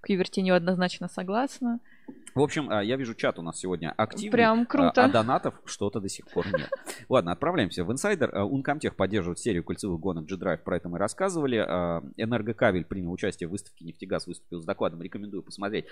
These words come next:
Speaker 2: У нас на Ютубе лежит выступление. М-кабель принял участие в форуме инженерных систем Э Т М. Давай, кстати, посмотрим новость. А, Цветлит принял в форуме инженерных систем. Это форум Э Т М, мы как раз обсуждали, что вот прошёл форум Э Т М. Это уже два или три эфира назад, да, было?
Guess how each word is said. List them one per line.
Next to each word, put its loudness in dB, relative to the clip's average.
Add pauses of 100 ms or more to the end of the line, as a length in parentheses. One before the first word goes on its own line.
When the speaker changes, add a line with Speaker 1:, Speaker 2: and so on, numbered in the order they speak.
(120)
Speaker 2:
У -6
нас -2
на -8
Ютубе -4
лежит -2
выступление. -6 (260)
М-кабель 4
принял 0
участие 0
в -12
форуме -2
инженерных -4
систем -6
Э 2
Т -6
М. -2
Давай, -2
кстати, -18
посмотрим -6
новость. -2 (240)
А, 4
Цветлит -2
принял 0
в -18
форуме 0
инженерных -4
систем. -4
Это -2
форум -2
Э -8
Т 0
М, 0
мы -6
как -6
раз -2
обсуждали, -2
что -8
вот -10
прошёл -8
форум -6
Э -14
Т -4
М. -4
Это -4
уже -6
два -4
или -4
три -10
эфира -12
назад, -6
да, -2
было? -6